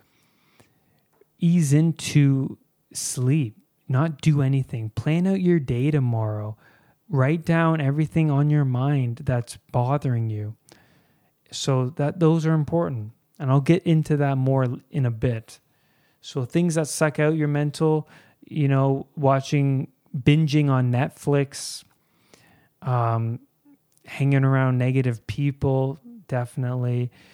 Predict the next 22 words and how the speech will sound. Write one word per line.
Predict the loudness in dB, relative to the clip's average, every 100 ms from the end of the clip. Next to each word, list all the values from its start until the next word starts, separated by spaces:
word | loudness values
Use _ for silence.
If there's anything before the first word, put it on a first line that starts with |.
| _ _
and | -4 -4
just | -4 -8 -2
being | 0 2
in | 2
your | 0
comfort | -2 -2 -2 -4 -4
zone | -2 -2
constantly, | -4 -4 -4 -6 -8 -8 -8 -8
you | -8
know, | -6 -4
y-, | -6 -8
y-, | -12
your | -12 -10 -6 -6
brain | -2 -2 -2
doesn't | -2 -2 -4
like | -4 -6 -6
that. | -8 -8 -10 -12 0
Your | 0
brain | 2 0 2 0 0
wants | 0 0 0 -4
to | -2
re-, | -2 0 0 0 -4